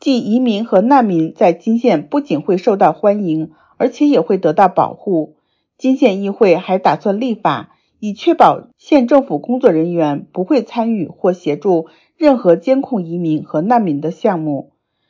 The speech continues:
与金县不同，路易斯县委会成员于七月八日全票通过第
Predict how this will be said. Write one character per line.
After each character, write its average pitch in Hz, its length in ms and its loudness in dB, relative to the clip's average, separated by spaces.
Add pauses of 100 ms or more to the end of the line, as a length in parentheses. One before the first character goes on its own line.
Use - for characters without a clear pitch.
(240)
与 220 160 -2
金 311 220 2
县 277 240 2
不 220 120 0
同， 196 420 -2 (440)
路 320 240 4
易 320 80 4
斯 226 140 -6
县 277 260 0
委 170 100 2
会 220 220 -4
成 180 260 -6
员 147 420 -2
于 190 180 -6
七 - 240 0
月 269 160 6
八 269 220 4
日 233 300 -2
全 - 220 -6
票 175 220 -2
通 175 240 -8
过 170 180 0
第 175 380 -6